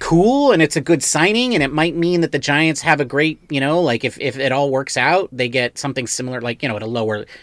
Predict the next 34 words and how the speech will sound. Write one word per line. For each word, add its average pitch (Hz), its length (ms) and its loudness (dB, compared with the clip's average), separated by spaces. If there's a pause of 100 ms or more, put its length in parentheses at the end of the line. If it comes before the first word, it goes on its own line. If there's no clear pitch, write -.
(240)
you 170 100 -4
know, 110 80 -2
it's 104 100 -10
not 131 120 -2
gonna 117 120 0
be 104 140 -6
Carlos 104 380 -2
Rodon 107 580 -4
type 104 400 -8
results, 104 640 -6 (640)
but 123 180 2
it's 117 140 -2
gonna 117 180 0
be, 104 560 -8
you 123 100 -8
know, 101 140 -10
something 110 460 -2
similar, 123 500 -4
at 123 120 -2
least 113 220 -10
what, 110 220 -8
what, 107 200 -10 (140)
what 110 240 -12
Sean 110 260 -6
Manaea 101 360 -6
is 120 120 -8
capable 160 420 -4
of. 185 260 -8 (1000)
That's 233 200 0
great, 285 500 4
but 214 220 6
so - 260 4
what? 277 380 10 (2000)
Like, 233 220 4